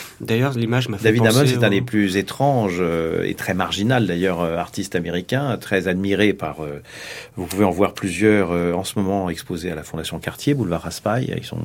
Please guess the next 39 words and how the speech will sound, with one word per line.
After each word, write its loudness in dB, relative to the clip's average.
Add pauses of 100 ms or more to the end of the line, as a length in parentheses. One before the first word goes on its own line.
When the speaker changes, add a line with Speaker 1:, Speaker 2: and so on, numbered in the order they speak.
Speaker 2:
absolument -6
sublimes. 2 (380)
C'est -2
un 4
artiste -2
qui 2
est 6
à 6
la 4
fois, 4
euh, 0
très 0
engagé 0
socialement, 0
mais 2
avec 0
des -6
expressions -6
plastiques -6
qui -10
parlent -2
de -2 (280)
ce -10
que -4
c'est -2
qu'être, 0
euh, 0
un -2
Afro-Américain -2
à -4
New -4
York, 0
et 0
ce -12
que -6
c'est -2
que -4
d'être -4
pauvre, 4